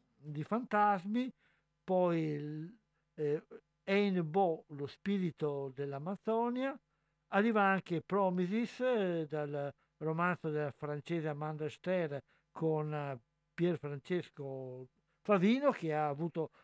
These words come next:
recensioni abbastanza contraddittorie ultimamente. Ehm, dal Fe-, Festival di Venezia, abbiamo detto, arriva Il potere del cane, e da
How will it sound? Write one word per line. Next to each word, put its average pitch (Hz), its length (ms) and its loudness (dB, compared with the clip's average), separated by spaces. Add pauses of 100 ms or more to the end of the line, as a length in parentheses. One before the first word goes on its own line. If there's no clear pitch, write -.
recensioni 165 800 -2
abbastanza 165 800 -2
contraddittorie 165 840 -4 (380)
ultimamente. 240 1160 0 (300)
Ehm, 170 1400 0
dal 170 420 0
Fe-, 156 140 -6
Festival 196 460 2
di 170 100 0
Venezia, 185 400 0
abbiamo 147 280 -6
detto, 175 400 -2 (280)
arriva 165 400 2
Il 151 140 -4
potere 175 380 0
del 233 200 0
cane, 202 560 2 (400)
e 185 460 2
da 165 520 4